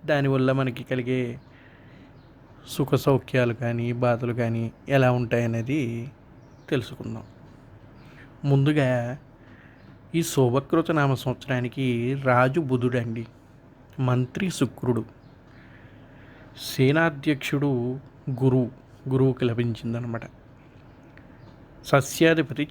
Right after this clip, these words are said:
చంద్రుడు, ధాన్యాధిపతి శని, రసాధిపతి బుధుడు, నీరసాధిపతి చంద్రుడు.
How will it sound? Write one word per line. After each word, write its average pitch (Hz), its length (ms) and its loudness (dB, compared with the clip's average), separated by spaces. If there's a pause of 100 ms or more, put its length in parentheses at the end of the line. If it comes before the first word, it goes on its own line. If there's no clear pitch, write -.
చంద్రుడు, 123 360 -2 (460)
ధాన్యాధిపతి 123 800 2
శని, 117 300 -6 (1120)
రసాధిపతి 135 1040 2 (400)
బుధుడు, 120 440 0 (960)
నీరసాధిపతి 135 960 2
చంద్రుడు. 117 360 -8